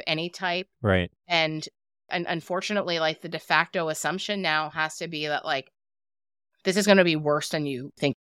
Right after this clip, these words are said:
Speaker 2: Yeah. What stands out to me about this story and other events that you've described, Dina, is it just is reinforcing this new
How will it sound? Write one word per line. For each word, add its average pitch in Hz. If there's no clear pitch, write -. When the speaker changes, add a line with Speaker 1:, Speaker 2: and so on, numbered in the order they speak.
Speaker 2:
Yeah. 123
What 135
stands 160
out 170
to -
me 104
about 98
this 98
story 92
and 92
other 104
events 90
that -
you've 95
described, 92
Dina, 90
is 92
it 98
just -
is 151
reinforcing 98
this 90
new 98